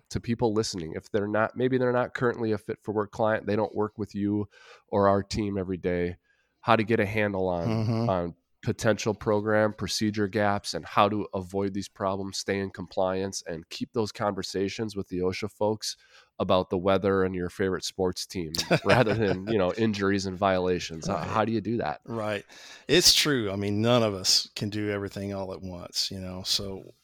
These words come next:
Speaker 2: uh, we always recommend taking just a measured strategic risk management approach by looking at the relevant standards and programs that you, that you have,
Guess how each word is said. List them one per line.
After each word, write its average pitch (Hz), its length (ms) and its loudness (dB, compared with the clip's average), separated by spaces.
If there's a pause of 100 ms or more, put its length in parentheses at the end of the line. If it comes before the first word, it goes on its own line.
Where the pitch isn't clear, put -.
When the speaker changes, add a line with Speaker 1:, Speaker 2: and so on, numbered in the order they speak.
(100)
Speaker 2:
uh, 107 240 -10
we 147 160 -2
always 160 280 0 (140)
recommend 117 400 -2
taking 117 260 -4
just - 220 -4
a 143 60 0
measured 117 600 0 (580)
strategic 127 760 -2
risk 120 220 2
management 110 580 -2 (240)
approach 113 680 -2
by 101 200 -6
looking 117 400 -2
at 110 120 -4
the 101 100 -8
relevant 117 400 -2
standards 110 420 -2
and 101 100 -4
programs 107 400 -4
that - 220 0
you, 127 80 -6 (160)
that 110 220 -4
you 120 60 -4
have, 107 520 -6